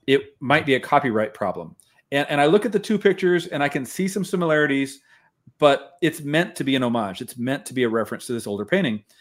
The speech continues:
If you were afraid the copyright was too similar, change the eagle design, change the folds of the flag. It's not hard. Those are the only two things that are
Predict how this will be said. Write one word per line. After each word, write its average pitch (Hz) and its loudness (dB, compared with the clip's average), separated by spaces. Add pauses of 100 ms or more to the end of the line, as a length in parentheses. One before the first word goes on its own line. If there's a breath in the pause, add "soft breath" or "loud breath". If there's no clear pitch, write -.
(500 soft breath)
If 175 6
you 180 2
were 151 6
afraid 185 6
the 180 -2
copyright 147 4
was 120 -6
too 123 -2
similar, 113 0 (420)
change 151 -2
the 139 -2
eagle 131 0
design, 95 -6 (520)
change 143 0
the 156 -4
folds 139 2
of 123 -2
the 110 -8
flag. 95 -4
It's - -12
not 147 -2
hard. 107 0
Those 139 -2
are - -4
the 143 2
only 160 0
two 180 -2
things 131 -4 (400)
that 139 4
are 127 4